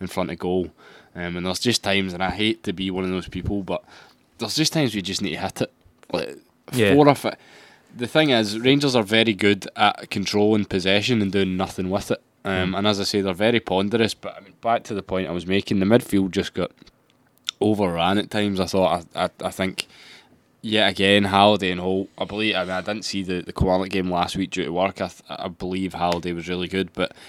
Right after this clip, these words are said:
Speaker 1: the last three or four games I've seen him, um, he hasn't been good at all, and I think that continued yesterday. And it, I think you're right, late on,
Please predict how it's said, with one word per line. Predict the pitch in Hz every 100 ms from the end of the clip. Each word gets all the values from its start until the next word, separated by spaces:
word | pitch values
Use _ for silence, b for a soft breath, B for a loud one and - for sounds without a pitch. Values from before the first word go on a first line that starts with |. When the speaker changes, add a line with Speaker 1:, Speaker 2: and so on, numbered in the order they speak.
| B B -
Speaker 1:
the | 104
last | 110 117 -
three | 113
or | 98
four | 95 95
games | 92 92 90
I've | 92
seen | - 98
him, | 95 87 -
um, | 92 87 87
he | 85
hasn't | 90 98 98 90
been | 90
good | 90
at | 85 -
all, | 90 92
and | 92
I | 90
think | 107 95
that | 90
continued | - 78 92 101 101
yesterday. | 104 95 92 98
And | 92 90
it, | - B B B B B B _ - 57
I | -
think | - 127
you're | 104
right, | 98 110 120
late | 113 127 117
on, | 107 113